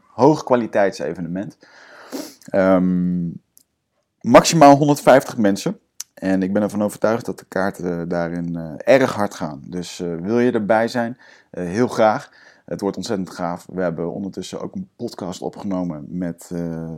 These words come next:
Tony Chocolonis. Je kent het wel van de chocola. En, eh, tijdens die podcast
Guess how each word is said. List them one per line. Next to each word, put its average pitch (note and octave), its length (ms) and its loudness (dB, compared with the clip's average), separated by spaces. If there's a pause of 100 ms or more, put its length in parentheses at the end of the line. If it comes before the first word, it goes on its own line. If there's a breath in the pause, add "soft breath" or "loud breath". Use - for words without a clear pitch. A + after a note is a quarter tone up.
(140)
Tony G#2+ 420 -2
Chocolonis. G#2 800 -6
Je F#2+ 80 -10
kent G2+ 160 -6
het F2+ 100 -10
wel F#2 160 -2
van F2+ 120 -6
de F2 60 -6
chocola. F#2 560 -4 (520 soft breath)
En, E2 340 -10
eh, D#2 400 -12
tijdens B2 360 8
die A#2 120 -2
podcast G2+ 640 0